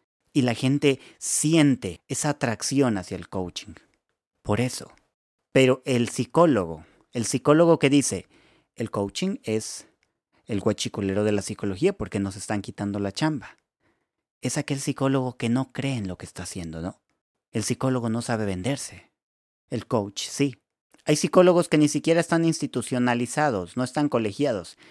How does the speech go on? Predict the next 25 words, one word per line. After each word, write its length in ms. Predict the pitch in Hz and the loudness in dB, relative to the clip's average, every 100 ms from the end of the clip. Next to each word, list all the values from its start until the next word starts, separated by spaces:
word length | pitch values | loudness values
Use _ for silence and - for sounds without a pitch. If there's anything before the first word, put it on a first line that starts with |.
| _ | _
y 120 | 117 | -2
obedecen 440 | 107 107 123 135 113 | 0 2 0 -2 -4
a 60 | |
su 160 | 101 113 | -2 -2
ética. 480 | 120 110 - - - _ _ _ | -2 -4 -14 -18 -20 _ _ _
Y 100 | 123 | -8
jamás 360 | - 110 135 151 | -2 2 4 2
se 100 | 110 | 0
van 160 | 104 | -2
a 40 | 101 | -2
vender 340 | 101 104 98 | -4 -4 -4
como 260 | - 95 92 | -6 -8 -4
coach, 280 | 104 101 - - | -2 -2 -6 -6
como 280 | 104 95 92 | -4 -2 -2
psicólogos 720 | 120 135 135 127 104 98 117 | 2 6 8 8 4 0 -4
millonarios, 680 | 107 110 117 135 117 92 | -2 2 4 4 4 0
¿no? 160 | 92 120 _ _ _ _ _ _ | -4 -10 _ _ _ _ _ _
O 80 | 107 | -2
al 80 | 101 | 0
menos 240 | 107 117 | 0 -2
es 140 | 110 107 | -4 -4
lo 120 | 104 | -4
que 80 | 104 | -4
yo 140 | 98 | -4
creo. 340 | - 135 85 | 0 2 0